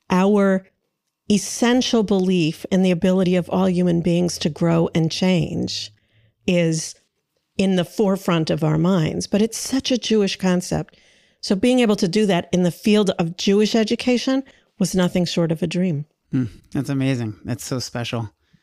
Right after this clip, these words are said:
Speaker 2: What would you say is your, your, your most important focus as a, as a Jewish educator?
Speaker 1: Um, I, I think it's, it's empowerment. It's the giving whoever your constituent is at the moment,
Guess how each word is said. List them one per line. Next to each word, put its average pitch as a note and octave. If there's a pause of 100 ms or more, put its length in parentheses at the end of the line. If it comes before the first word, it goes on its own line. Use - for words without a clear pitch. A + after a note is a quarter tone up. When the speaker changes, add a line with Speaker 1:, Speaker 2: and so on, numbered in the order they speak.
(140)
Speaker 2:
What D#3+
would F3+
you E3
say C#3+
is B2+
your, B2 (500)
your, D3
your D3
most C#3+
important C3+
focus C3
as C3
a, B2
as B2
a B2+
Jewish A#2
educator? A2+ (1200)
Speaker 1:
Um, B3 (140)
I, A#3+
I B3+
think E4
it's, -
it's - (460)
empowerment. G#3+ (920)
It's A3+
the A3
giving C#4+ (520)
whoever C4+
your C4+
constituent A3
is F#3+
at F3+
the F#3+
moment, E3